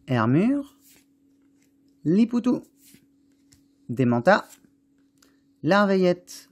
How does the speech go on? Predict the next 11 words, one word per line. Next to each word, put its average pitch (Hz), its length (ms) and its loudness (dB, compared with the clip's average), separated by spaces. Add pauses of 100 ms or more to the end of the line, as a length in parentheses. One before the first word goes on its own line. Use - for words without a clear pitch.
en 190 120 -2
reverse, 143 720 -4
encore 143 200 -8
une 110 120 -6
fois, - 300 -4 (300)
Limaspide, 226 640 -2 (1000)
une 143 160 0
énergie, 110 440 -4 (1200)
Gant 151 360 0
Spongieux, 220 640 0 (1400)
Gamblast 208 720 0